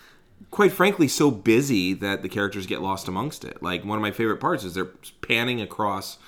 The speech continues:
uh, the scene, and you have, like, these little berry creatures that are part of, like, the, the skin of a, a big rock thing that turns out as a mouth, and, like, it, it, really cool ecology, but, like,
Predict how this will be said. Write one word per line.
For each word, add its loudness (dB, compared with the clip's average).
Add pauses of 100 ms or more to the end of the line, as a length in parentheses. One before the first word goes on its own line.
(320)
uh, 2
the 2
scene, 2
and -4
you 0
have, -2
like, 0
these 0 (480)
little 2
berry 6
creatures -2 (440)
that 0
are 4
part 2
of, 2
like, 0 (180)
the, -2
the -4
skin 0
of 0
a, 0
a -4
big 2
rock 2
thing -2
that -6
turns 0
out 6
as 4
a 0
mouth, 6
and, -2 (300)
like, 6
it, 8
it, -8
really 6
cool 6
ecology, 2
but, -2
like, 0